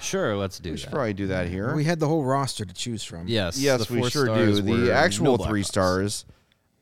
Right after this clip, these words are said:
Speaker 1: stars.
Speaker 2: Uh, number three, Philip Gustafson. Uh, number two is, uh, Sam Steele. Sam,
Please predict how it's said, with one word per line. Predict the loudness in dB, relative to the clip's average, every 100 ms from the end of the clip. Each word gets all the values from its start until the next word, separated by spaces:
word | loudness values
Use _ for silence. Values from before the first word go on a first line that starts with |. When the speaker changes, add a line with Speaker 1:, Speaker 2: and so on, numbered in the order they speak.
| 2
Speaker 1:
stars. | 4 6 6
Speaker 2:
Uh, |
number | 4 4 4 2
three, | 0 0 2 2
Philip | 2 0 2
Gustafson. | -2 -2 -4 0 2 0 -2 _ _ _ _ -4
Uh, | 2 4
number | 4 2 0
two | 0 2 6 6 4 2
is, | 2 4 4 2
uh, | 2 2 2
Sam | 0 0 0
Steele. | -2 -2 -2 -2 -8
Sam, | -8 -6 -6 -10